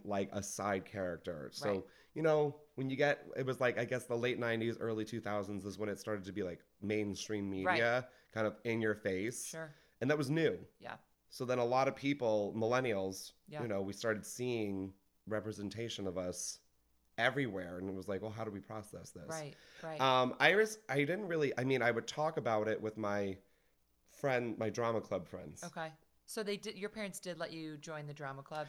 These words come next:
Speaker 1: Yeah, in, in, uh, junior high
Speaker 2: Junior
Speaker 1: school,
Speaker 2: high,
Speaker 1: yes.
Speaker 2: okay.
Speaker 1: So then I, you know, I got my, I was like, "I belong."
Speaker 2: Yeah.
Speaker 1: It was
Speaker 2: Yeah.
Speaker 1: like a
Speaker 2: Yeah.
Speaker 1: moment of like,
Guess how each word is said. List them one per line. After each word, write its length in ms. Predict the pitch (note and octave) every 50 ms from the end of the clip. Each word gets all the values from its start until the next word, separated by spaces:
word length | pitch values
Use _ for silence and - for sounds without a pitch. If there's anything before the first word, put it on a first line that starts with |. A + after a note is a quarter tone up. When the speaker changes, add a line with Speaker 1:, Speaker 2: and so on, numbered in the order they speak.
| - -
Speaker 1:
Yeah, 260 | C3+ E3 D#3 B2+ A2 -
in, 300 | C3+ C3+ C#3 C3 C3+ C3+ -
in, 320 | - C3+ C3 C3 C3+ B2+ -
uh, 260 | B2 B2+ A#2+ A#2 A#2
junior 320 | A2 G2+ A2+ B2 A#2+ A#2+ A2+
high 120 | A2+ G#2+ G#2
Speaker 2:
Junior 80 | G2+
Speaker 1:
school, 180 | - - G#2+ F#2+
Speaker 2:
high, 100 | - -
Speaker 1:
yes. 240 | G2+ G2 - - -
Speaker 2:
okay. 100 | D3 C3+ C3
Speaker 1:
So 280 | - - - B2 A#2 A2+
then 200 | A2 A#2+ A#2+ A#2
I, 100 | A2+ A2+ A2 G#2 -
you 100 | C3 C3+
know, 120 | B2 A2+
I 80 | A2+ A2+
got 180 | A#2 B2 A#2
my, 180 | A#2+ B2 A#2 G#2+ - - _ -
I 80 | A2+ A2+
was 140 | G#2 A2 G#2+
like, 120 | G#2+ -
"I 80 | - C3
belong." 400 | B2+ C3+ D#3 E3 D3+ B2 G#2 F#2 - - _ _
Speaker 2:
Yeah. 160 | E3 F3+ F#3+ D#3 - _ _ _ _ _ -
Speaker 1:
It 40 | B2 B2
was 80 | A#2+
Speaker 2:
Yeah. 40 | A#2
Speaker 1:
like 140 | B2 A#2 B2
a 160 | A2+ G2+ - - - - - - _ _ _ _ _ _ _ _ - - _ _ _ _ -
Speaker 2:
Yeah. 40 |
Speaker 1:
moment 300 | B2 B2+ C3 C3 C#3 B2+
of 60 | A#2+ G#2+
like, 220 | A#2 G#2+ - -